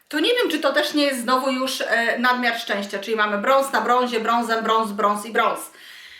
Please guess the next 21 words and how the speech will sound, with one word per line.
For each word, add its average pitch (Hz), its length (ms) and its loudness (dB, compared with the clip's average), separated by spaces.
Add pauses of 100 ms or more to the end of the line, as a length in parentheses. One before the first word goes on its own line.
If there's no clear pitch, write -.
(240)
Więc 269 220 -2
też 381 200 0
bym 359 100 -4
się 330 120 -4
tutaj 294 300 -2
zastanawiała, 285 460 0
czy 269 120 -6
to 277 140 0
a-, - 300 -2
aby 269 220 0
na 277 120 2
pewno 277 380 0
jest 262 160 -2
dobry 240 260 0
pomysł. 208 420 -2 (140)
Może 277 320 2
to 294 140 -2
też 302 240 0
byłaby 240 280 4
dobra 254 320 2
sukienka, 226 640 -2